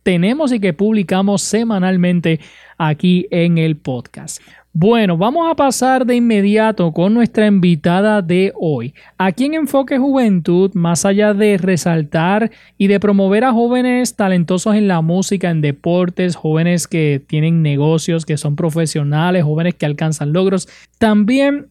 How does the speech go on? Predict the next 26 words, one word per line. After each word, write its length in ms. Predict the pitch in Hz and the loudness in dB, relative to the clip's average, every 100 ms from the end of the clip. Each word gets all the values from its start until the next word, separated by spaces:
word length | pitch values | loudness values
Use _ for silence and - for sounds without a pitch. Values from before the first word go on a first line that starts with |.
| _ | _
le 160 | 226 226 | 0 2
brindamos 500 | 226 214 240 285 294 | 2 2 0 0 0
un 140 | 277 | 0
espacio 840 | 247 - 220 226 220 190 175 175 | 0 -2 -2 0 0 0 2 0
a 120 | - 165 | -2 -2
aquellos 380 | - 175 208 | 0 0 2
jóvenes 580 | 190 220 220 202 185 185 - _ | 2 2 2 2 0 -2 -10 _
que 220 | - 196 190 | -2 0 -2
tienen 600 | - 185 226 254 269 240 | -2 0 2 0 -2 -2
la 680 | 220 202 196 190 185 180 - _ _ | -2 0 0 0 0 -4 -6 _ _
idea 720 | 202 180 180 196 226 226 220 - | 0 2 2 4 4 2 0 0
o 200 | 185 175 | -2 0
la 640 | 170 170 160 151 147 143 | 0 0 0 0 0 -2
valentía 800 | 160 160 160 151 143 160 175 202 | -2 0 0 0 -2 0 0 2
o 100 | 190 | 2
el 120 | 165 160 | 0 0
deseo 600 | 156 - 208 220 220 220 - _ | 0 0 2 2 0 -2 -12 _
de 220 | 156 143 185 | -2 0 0
aportar 880 | 170 180 165 151 190 220 240 247 - | 2 2 0 2 2 2 2 0 -4
al 220 | 165 165 | -2 -2
país, 680 | 147 143 139 156 165 - - - | 0 0 2 2 2 -2 -10 -10
de 460 | 147 156 156 156 165 | -2 0 2 2 0
hacer 400 | 160 - 170 180 | -2 -2 -2 0
algún 360 | 190 180 170 | 0 0 -2
cambio, 420 | 147 180 202 202 190 | 0 0 2 2 0
aportar 640 | 170 156 151 185 202 226 | 0 -2 -2 0 0 -2